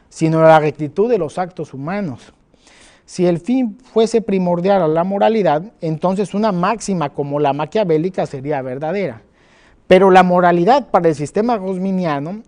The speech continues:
es independiente del fin, aunque nos puede eventualmente llevar a él. El fin del hombre, tomado en su totalidad, no es solamente moral, pues no todas las tendencias humanas han de cumplirse o alcanzar su bien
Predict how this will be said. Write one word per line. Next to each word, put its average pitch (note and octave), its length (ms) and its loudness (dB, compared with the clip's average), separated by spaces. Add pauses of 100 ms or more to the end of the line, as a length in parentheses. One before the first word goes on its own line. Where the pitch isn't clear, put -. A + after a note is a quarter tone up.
es A3+ 220 2
independiente F#3+ 800 -2
del C#3 200 -4
fin, A3+ 420 -6 (140)
aunque D#3+ 460 2
nos C#3+ 180 -6
puede G#3 380 -4
eventualmente F#3 800 -6
llevar B2 280 -12
a C#3 80 -8
él. E3+ 240 -8 (920)
El E3 140 2
fin C#4 180 -2
del C#4 180 2
hombre, G3 440 0 (260)
tomado F#3+ 400 2
en F#3+ 100 0
su A#3+ 140 -6
totalidad, D3+ 600 -4 (520)
no F#3 320 0
es B3 120 0
solamente G#3 580 -4
moral, G3 520 -4 (480)
pues E3 140 2
no G#3 140 0
todas A#3+ 280 2
las A3 140 2
tendencias F#3+ 540 -4
humanas F#3+ 420 -2
han G#3 100 2
de A#3 120 0
cumplirse G#3 1040 -2
o C#3 160 -6
alcanzar D3 800 -4
su F3+ 220 -6
bien D#3 400 -2